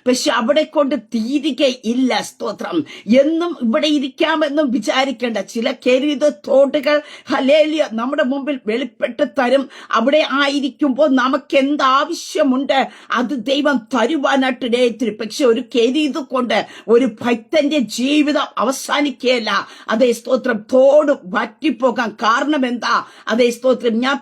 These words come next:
പറഞ്ഞിട്ടല്ലാതെ ഈ ആണ്ടുകളിൽ മഞ്ഞും മഴയും പെയ്യുകയില്ല എന്ന് ഏലിയാവ് പറഞ്ഞു. സ്തോത്രം. മഴ പെയ്യാതിരിക്കുമ്പോ ക്ലൈമറ്റ് ചേഞ്ച് ചെയ്യുന്നത് മുഖാന്തരമായിട്ട് ചിലത്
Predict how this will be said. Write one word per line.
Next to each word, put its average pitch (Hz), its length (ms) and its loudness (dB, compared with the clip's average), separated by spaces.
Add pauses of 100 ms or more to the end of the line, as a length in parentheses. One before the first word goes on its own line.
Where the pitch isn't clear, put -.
പറഞ്ഞിട്ടല്ലാതെ 277 800 0
ഈ 247 140 -2
ആണ്ടുകളിൽ 294 640 -2
മഞ്ഞും 285 560 2
മഴയും 262 540 0 (100)
പെയ്യുകയില്ല 285 640 0 (240)
എന്ന് 220 580 -6
ഏലിയാവ് 285 420 4 (160)
പറഞ്ഞു. 254 360 2
സ്തോത്രം. 220 520 -4
മഴ 311 260 -2 (160)
പെയ്യാതിരിക്കുമ്പോ 262 1080 -2 (240)
ക്ലൈമറ്റ് 302 640 -2
ചേഞ്ച് 294 540 -2
ചെയ്യുന്നത് 302 400 2
മുഖാന്തരമായിട്ട് 254 1000 -2 (220)
ചിലത് 262 400 4